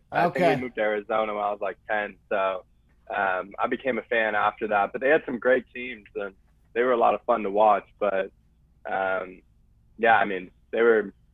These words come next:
Speaker 1: they were going. I grew up going to Diamondbacks games. I mean, I'd go to a bunch of games per year. We'd always get there, uh, get there during B P, catch a bunch of balls. And, I mean, during those, honestly, the best, best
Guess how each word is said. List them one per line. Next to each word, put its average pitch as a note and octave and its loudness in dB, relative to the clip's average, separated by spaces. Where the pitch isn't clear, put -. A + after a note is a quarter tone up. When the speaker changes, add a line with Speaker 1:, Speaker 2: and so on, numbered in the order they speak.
Speaker 1:
they B2+ 4
were B2 0
going. C#3 4
I B2+ 6
grew D3 6
up B2 -2
going B2+ 4
to A2+ -4
Diamondbacks A#2 2
games. A#2 0
I G#2+ 0
mean, G#2 -2
I'd A#2 -2
go G#2+ 2
to G2+ 2
a F#2 0
bunch G#2 -4
of G2+ -14
games G2+ -4
per G#2 -2
year. G#2+ 4
We'd A2 0
always A2+ 4
get A2 0
there, A2 4
uh, G2 0
get A#2 2
there A#2+ 8
during A2 4
B A2+ -2
P, A#2 2
catch A2 0
a G#2 -2
bunch G#2+ 6
of G2+ -6
balls. G#2 8
And, G2+ 0
I F#2+ 0
mean, F#2+ -4
during D3 12
those, C#3+ 10
honestly, C#3+ 8
the A2 4
best, B2+ 8
best C3 8